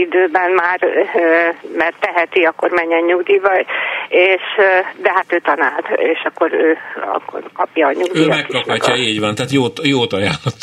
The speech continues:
Speaker 2: akkor neki.
Speaker 1: Jót
Speaker 2: Igen.
Speaker 1: ajánlott.
Speaker 2: Igen.
Speaker 1: Nagyon szépen köszönöm.
Speaker 2: Kérem szépen.
Speaker 1: Viszont hallásra.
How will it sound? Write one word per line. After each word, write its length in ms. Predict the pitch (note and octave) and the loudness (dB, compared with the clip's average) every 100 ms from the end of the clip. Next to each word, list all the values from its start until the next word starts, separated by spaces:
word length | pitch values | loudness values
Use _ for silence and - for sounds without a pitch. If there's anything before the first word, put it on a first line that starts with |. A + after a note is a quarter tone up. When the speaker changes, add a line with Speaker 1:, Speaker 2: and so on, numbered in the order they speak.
| A#2 | -6
Speaker 2:
akkor 280 | - A2 G#2 | -2 -2 -2
neki. 260 | G#2+ - | -4 0
Speaker 1:
Jót 160 | F3 D#3+ | 0 0
Speaker 2:
Igen. 180 | - - | -2 -2
Speaker 1:
ajánlott. 300 | - - - | -2 -2 -2
Speaker 2:
Igen. 380 | - - G3+ A#3+ | -2 -2 -2 -2
Speaker 1:
Nagyon 180 | B3 B3 | -2 0
szépen 240 | G#3+ F#3 F#3 | -2 -2 -2
köszönöm. 260 | - C3 | 0 0
Speaker 2:
Kérem 140 | - F#2 | 0 0
szépen. 440 | - G#2 - A#2 A#2 - _ | -2 -4 -6 -10 -12 -18 _
Speaker 1:
Viszont 280 | - - F#3+ | -8 -4 -2
hallásra. 420 | G3+ B3+ - - | -2 -2 -4 -10